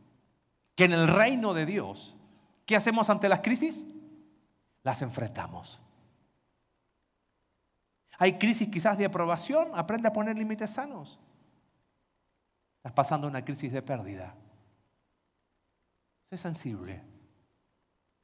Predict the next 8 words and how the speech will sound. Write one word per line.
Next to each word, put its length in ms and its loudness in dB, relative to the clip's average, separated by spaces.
Busca 200 -8
ese 120 -6
espacio. 520 -6
Experimenta 580 -4
el 80 -6
consuelo 460 -8
de 80 -10
Dios. 440 -14